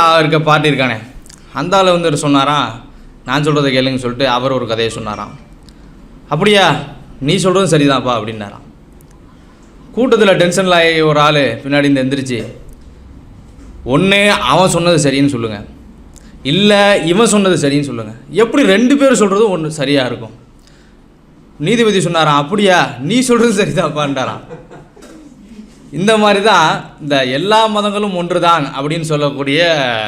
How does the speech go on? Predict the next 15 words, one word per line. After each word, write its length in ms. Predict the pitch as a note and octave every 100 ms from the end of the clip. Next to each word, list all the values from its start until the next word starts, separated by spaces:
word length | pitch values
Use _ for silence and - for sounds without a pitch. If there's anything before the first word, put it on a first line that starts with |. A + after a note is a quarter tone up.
| G#2+
அந்த 200 | B2+ C3
வாதம். 360 | A#2+ A#2+ A#2+ - - - - - - - - _ _ _ _ _ - - - - - -
ஏன்னா 220 | E3+ B3
எல்லா 240 | G#3+ G#3+ A#3+
மதங்களும் 360 | A3 A#3 G#3+
ஒண்ணு 160 | G#3 A#3
கிடையாது. 400 | F3 F3+ E3+ - - - _ - _
யதார்த்தத்திலேயே 920 | A#2+ D3 F3 F3 D3+ D3 C#3 C3 F3
எல்லாருக்கும் 520 | C3 C3 D3 E3+ F3 D#3
தெரிஞ்ச 220 | D3+ C#3+
ஒண்ணு, 220 | C#3+ B3
எல்லா 140 | C4+
மதங்களும் 340 | C#4+ C#4 C#4+ A#3
ஒண்ணுலாம் 280 | B3 C4+ A#3+
கிடையாது. 320 | F3+ C#3+